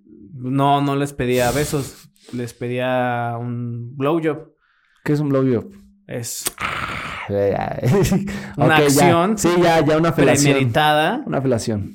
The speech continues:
Speaker 1: O no, o no premeditada a veces,
Speaker 2: Ok, ok, ok.
Speaker 1: donde, pues, una persona utiliza las glándulas salivarias para estimular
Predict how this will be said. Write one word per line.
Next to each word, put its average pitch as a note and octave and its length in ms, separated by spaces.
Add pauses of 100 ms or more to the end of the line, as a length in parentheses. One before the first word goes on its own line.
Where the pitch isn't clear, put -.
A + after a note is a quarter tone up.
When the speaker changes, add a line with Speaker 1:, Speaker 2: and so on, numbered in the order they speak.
Speaker 1:
O C3+ 200
no, C3+ 220
o D3+ 140
no E3 140
premeditada D#3 720
a D#3+ 40
veces, F3+ 520
Speaker 2:
Ok, G#2 100
ok, G2 80
ok. - 120 (260)
Speaker 1:
donde, B2+ 760
pues, A#2+ 260
una C3 400
persona C#3+ 680
utiliza B2 600
las B2+ 240
glándulas B2 520
salivarias D3 600
para B2 300
estimular B2 800